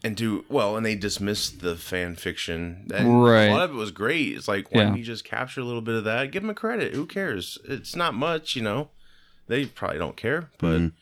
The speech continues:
Speaker 2: Shouldn't have listened to Han
Speaker 3: Also, my
Speaker 2: Solo.
Speaker 3: thing with,
Speaker 1: Yeah.
Speaker 3: like, The Last Jedi, they're, like, teasing Luke being evil. It's like,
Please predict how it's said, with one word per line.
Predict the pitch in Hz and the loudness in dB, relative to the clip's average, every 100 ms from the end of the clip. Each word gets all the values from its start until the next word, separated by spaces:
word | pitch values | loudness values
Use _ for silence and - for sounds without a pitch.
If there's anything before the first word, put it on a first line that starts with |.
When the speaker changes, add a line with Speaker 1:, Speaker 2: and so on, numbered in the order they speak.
| _ _ - | _ _ -2
Speaker 2:
Shouldn't | - 110 | 4 6
have | 101 | 6
listened | 110 - 110 | 4 4 4
to | 104 | 6
Han | |
Speaker 3:
Also, | 104 101 147 | 6 6 6
my | 110 | 6
Speaker 2:
Solo. | 113 | 4
Speaker 3:
thing | 123 123 113 | 4 6 6
with, | 98 | 4
Speaker 1:
Yeah. | - - - | 0 -4 -2
Speaker 3:
like, | 92 92 | 0 2
The | 95 | 4
Last | 92 95 - | 4 4 2
Jedi, | 95 92 98 101 98 | 2 4 6 4 4
they're, | 87 | 4
like, | 87 - | 2 0
teasing | 98 92 87 90 85 | 0 2 4 4 4
Luke | 87 87 82 - | 2 0 0 -2
being | 90 87 85 82 | 0 4 4 2
evil. | 85 80 92 95 - _ _ _ _ | 0 2 2 2 -2 _ _ _ _
It's | - | -2
like, | 98 87 - | 0 0 -2